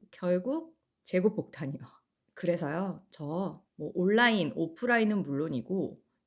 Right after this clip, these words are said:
영화관 플리마켓, 라이브 커머스, 심지어 중국 플리마켓 템까지 별짓 다 했어요. 근데 아직도 다 못 털었습니다. 그래서 여러분, 이 시장은 절대 귀여워서 시작하면 안 됩니다.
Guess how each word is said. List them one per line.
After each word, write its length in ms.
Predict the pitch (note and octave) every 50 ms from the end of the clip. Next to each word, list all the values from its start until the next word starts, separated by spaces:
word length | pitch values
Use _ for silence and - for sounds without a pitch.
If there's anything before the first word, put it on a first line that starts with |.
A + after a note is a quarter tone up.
| - -
영화관 480 | D3+ D3+ D#3+ F3 F3+ F#3 F#3 F#3+ F#3
플리마켓, 840 | - C4+ C#4 C4+ C4+ B3 F3+ - - - - D#3 D#3 D#3 D#3 _ _ _ -
라이브 340 | D3 D3 D3+ E3 E3+ F3+ -
커머스, 680 | - - D3+ D3 C#3 C3+ - - - D3+ D#3 D3+ - _ _ _
심지어 420 | _ - - C4+ B3+ B3 B3+ B3 A#3+
중국 400 | B3 - - E3+ E3+ G3 G3+ -
플리마켓 540 | - F4 F#4 G4 F#4+ F#4 E4+ - D4 -
템까지 600 | - C4+ B3+ A#3+ - G#3 G#3 - A#3 A#3+ A3 - -
별짓 360 | - F3+ F3 F3+ - A3+ _ -
다 140 | - D#3+ D3+
했어요. 460 | F3 F3+ - - D3 D3+ F3 F3+ - _ _ _
근데 480 | - F#3 F#3+ G3+ B3 C#4+ E4+ E4 - _ _ _ _ -
아직도 420 | - E3+ F3+ F3+ F#3+ F#3+ F#3+ F#3
다 280 | F#3 E3 G3 A#3+ C4 A#3+
못 260 | E3 D3+ D#3 D#3+ -
털었습니다. 640 | - G3 F3 - - - - - - - - _ _ -
그래서 360 | - - F#3+ B3+ B3 B3+ G#3+
여러분, 600 | F#3 D#3 C#3+ C#3+ C3+ - C#3+ C#3 D3 C#3+ C#3+ C#3+ - _ _ -
이 160 | F3+ F3+ F3+
시장은 760 | - C#4 B3+ A#3+ G#3 F3 E3 F3+ A3 A#3 F#3 C#3 - - _ _
절대 580 | - - - E3+ F3+ G3 - - - - - _ _ _ -
귀여워서 720 | - E3+ E3 F3 G3 G#3+ A3+ A3 G#3 G#3 G3+ - A3 A3
시작하면 880 | A3 - - - G3 - - _ _ _ _ - - - G#3 G#3+ A#3 G#3+
안 140 | D#3+ -
됩니다. 340 | - - - - _ - -